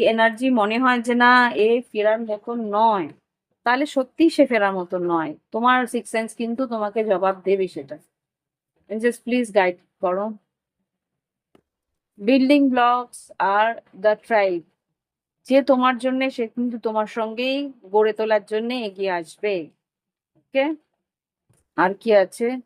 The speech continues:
Blessed, তোমাকে যদি সে ছেড়ে চলে যেতে চায়, মনে হয় যে হ্যাঁ, ছেড়ে চলে গেলেই ভালো,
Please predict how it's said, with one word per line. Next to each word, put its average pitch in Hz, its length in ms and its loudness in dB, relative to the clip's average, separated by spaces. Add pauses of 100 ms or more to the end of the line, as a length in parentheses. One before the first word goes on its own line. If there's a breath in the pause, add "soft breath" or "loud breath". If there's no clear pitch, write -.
(180)
Blessed, 226 480 -2 (520)
তোমাকে 269 300 4
যদি 277 160 4
সে 294 160 4
ছেড়ে 247 280 2
চলে 233 240 0
যেতে 240 280 -4
চায়, 262 380 2
মনে 220 300 0
হয় 233 220 0
যে 240 120 -2
হ্যাঁ, 233 220 -2
ছেড়ে 220 220 -6
চলে 202 260 -2
গেলেই 226 280 -2
ভালো, 214 300 -2